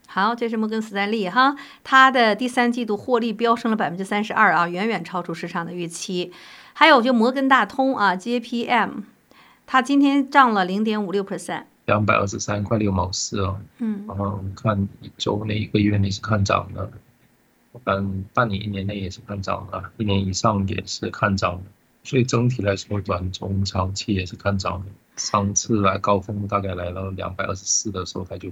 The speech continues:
Speaker 2: 回调到差不多两百零四左右。
Speaker 1: 嗯。嗯哼。
Speaker 2: 现在又来到差不多这个位置。
Speaker 1: 呃，我们再看一下呢，呃，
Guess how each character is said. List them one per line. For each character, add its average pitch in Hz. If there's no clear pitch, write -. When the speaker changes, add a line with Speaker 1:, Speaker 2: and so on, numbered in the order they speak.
Speaker 2:
回 90
调 90
到 90
差 -
不 101
多 98
两 92
百 90
零 85
四 -
左 214
右。 98
Speaker 1:
嗯。 95
嗯 202
哼。 196
Speaker 2:
现 -
在 98
又 98
来 92
到 87
差 -
不 101
多 98
这 -
个 95
位 95
置。 98
Speaker 1:
呃， 247
我 254
们 240
再 285
看 294
一 233
下 220
呢， 190
呃， 202